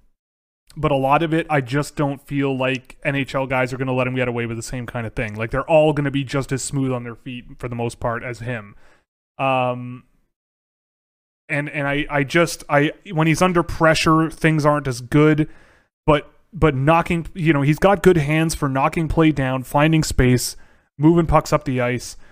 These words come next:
His involvement in transitions are really low as well. Um, you know, fifty-third and fifty-third out of eighty-one names. Um,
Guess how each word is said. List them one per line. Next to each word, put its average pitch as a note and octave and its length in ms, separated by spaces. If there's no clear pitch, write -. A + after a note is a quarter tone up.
His D#3+ 160
involvement D#3+ 640
in D3+ 80
transitions D3 640
are D3 60
really C#3 340
low C#3 320
as B2 100
well. C3 520
Um, A#2+ 640
you C#3 100
know, A#2 140
fifty-third D#3 680
and C3+ 140
fifty-third C#3+ 720
out C3 120
of A#2+ 280
eighty-one C#3+ 560
names. C3+ 540
Um, B2 600